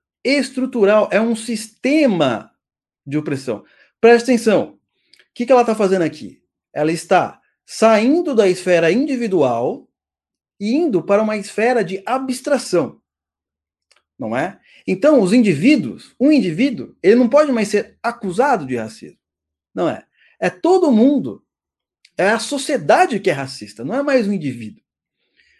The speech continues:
Por isso que ela vai tentar fazer depois,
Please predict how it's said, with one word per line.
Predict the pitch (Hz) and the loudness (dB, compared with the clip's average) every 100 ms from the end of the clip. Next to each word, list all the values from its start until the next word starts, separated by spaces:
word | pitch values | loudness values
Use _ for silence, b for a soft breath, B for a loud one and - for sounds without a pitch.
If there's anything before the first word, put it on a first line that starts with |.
| _ _ | _ _
Por | 262 | 2
isso | 285 349 349 | 2 2 0
que | - 269 277 - | -4 -4 -4 -4
ela | 160 170 160 | -2 0 0
vai | 196 | 0
tentar | 196 160 175 | -2 -4 -4
fazer | 170 131 127 139 | -4 -6 -4 -6
depois, | 113 180 214 131 - | -4 0 0 0 -8